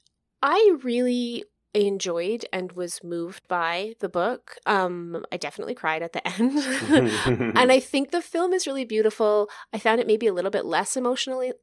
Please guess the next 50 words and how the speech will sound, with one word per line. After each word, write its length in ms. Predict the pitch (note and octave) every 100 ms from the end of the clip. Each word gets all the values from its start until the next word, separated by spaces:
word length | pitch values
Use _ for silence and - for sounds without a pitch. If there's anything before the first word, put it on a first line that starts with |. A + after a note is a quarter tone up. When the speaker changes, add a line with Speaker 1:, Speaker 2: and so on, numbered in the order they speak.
| -
Speaker 1:
emotionally 720 | G3+ G#3 A#3+ B3 A#3 A3+ A#3
impactful, 680 | A3+ G#3+ - G3+ A3 - B3+
but 140 | B3 B3
that 140 | D#4 -
sometimes 360 | A3+ F#3+ F3+ F#3
just 200 | - -
happens 340 | F#2 - -
because 260 | - - F3+
I 60 |
read 220 | E3 D#3 D3+
the 80 | -
book 240 | C3+ -
first. 480 | - D3 A3 - - _ _ _ _
But 120 | C#4
yeah, 100 | F4
I 120 | B3+
guess 180 | G#3+ B3+
I'll 80 | C#4
get 120 | C4
started 320 | - G3+ G#3
with 120 | G#3 -
the 40 |
plot 260 | - A#3+ -
and 80 | F3
then 80 | E3+
we 100 | E3
can 160 | E3+
jump 200 | E3 E3
into 180 | F3+ -
our 60 | F3
discussion. 500 | F3 A3 - - - _
Sound 240 | - G3
good? 120 | C4+ F#4 _ _ _ -
Speaker 2:
Sounds 280 | - A#2
good. 240 | - C#3+ - - - _ _ _ -
Speaker 1:
Okay. 140 | - - _ -
So 260 | - A#3+ -
our 120 | B3+
protagonist 720 | B3+ D4+ - C4 E4 F4+ F4+ -
is 340 | G3 G3+ -
named 400 | - F3 E3 F3+ -
Cameron 400 | F#3 F#3 G3+ G3+
Post, 420 | C3+ E2 G#3 -
and 100 | G#3+
if 120 | A#3+
you've 180 | C4 C4
only 360 | A#3 D4+ G#4 G4
seen 340 | - C#4 C4+
the 80 | B3
film, 400 | - D3 D3 C4+